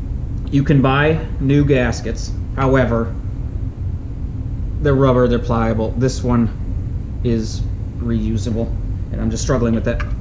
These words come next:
rear half moon. And here we go. There it is. I wanna point out something that I was thinking about all day that I did incorrectly. I put too much of the sealant on. And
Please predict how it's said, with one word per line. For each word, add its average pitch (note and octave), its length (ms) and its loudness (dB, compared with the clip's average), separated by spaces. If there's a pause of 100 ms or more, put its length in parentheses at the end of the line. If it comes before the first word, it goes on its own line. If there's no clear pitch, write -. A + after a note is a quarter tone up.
(120)
rear B2 320 2
half A#2 280 0
moon. C3 320 4 (200)
And G#2+ 160 -2
here C#3+ 160 -2
we C#3+ 80 -2
go. D3 320 0 (1600)
There B2+ 220 4
it A#2 60 4
is. A2+ 260 0 (400)
I B2+ 80 0
wanna C#3 240 6
point C#3 320 4
out C3 260 2
something B2+ 320 2
that A#2+ 80 4
I A#2+ 420 2
was A#2+ 180 -2
thinking C3 280 4
about A#2+ 180 4
all B2 220 4
day A#2+ 340 4 (520)
that A#2+ 100 2
I A#2 140 4
did A#2 260 4
incorrectly. A2+ 840 0 (840)
I C3 140 2
put - 340 0 (200)
too A#2 160 0
much - 180 0
of - 80 -2
the G2 60 -2
sealant G2+ 360 -2
on. G2 140 -2 (640)
And A2 280 0